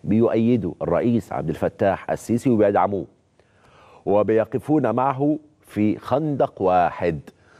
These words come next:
ضد ممارسات الاحتلال الإسرائيلي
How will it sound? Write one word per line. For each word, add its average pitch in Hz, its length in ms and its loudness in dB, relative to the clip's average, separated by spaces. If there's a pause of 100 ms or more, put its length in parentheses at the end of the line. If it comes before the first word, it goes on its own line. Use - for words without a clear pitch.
(200)
ضد 95 600 2
ممارسات 87 720 0 (100)
الاحتلال 87 680 0
الإسرائيلي 98 840 -2